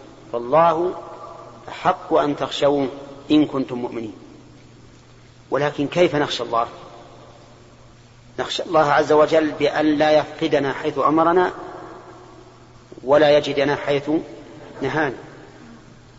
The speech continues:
هذه خشية الله. إذا خشينا الله عز وجل فثقوا، بارك الله فيكم، أن كل أحد سيخشانا.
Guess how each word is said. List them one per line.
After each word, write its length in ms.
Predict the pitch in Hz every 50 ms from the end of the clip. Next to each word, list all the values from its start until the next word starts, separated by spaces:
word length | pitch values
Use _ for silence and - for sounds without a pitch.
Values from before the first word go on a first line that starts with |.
| - -
هذه 280 | - 147 175 180 170 147
خشية 280 | - 147 135 - 131 -
الله. 220 | 123 113 110 98 - - - - - - - - - - - - - - - - - - - - - 139
إذا 200 | 143 143 151 143
خشينا 380 | 139 147 139 - 196 196 190
الله 140 | 175 180 170
عز 240 | 156 151 147 139 143
وجل 360 | 135 139 131 135 131 131 127 120 - - - - - - - - - - - - - - - - - - -
فثقوا، 440 | 131 135 - 156 151 - 135 127 113
بارك 260 | 117 120 127 120 -
الله 160 | 120 123 117 -
فيكم، 380 | 147 147 139 - 135 131 131 135 - - - - - 143
أن 320 | 151 147 143 139 135 127
كل 400 | 135 139 139 165 160 143 135 135
أحد 520 | 135 127 - 160 - - 147 170 156 165
سيخشانا. 560 | 156 - 139 131 127 - - - 139 123 101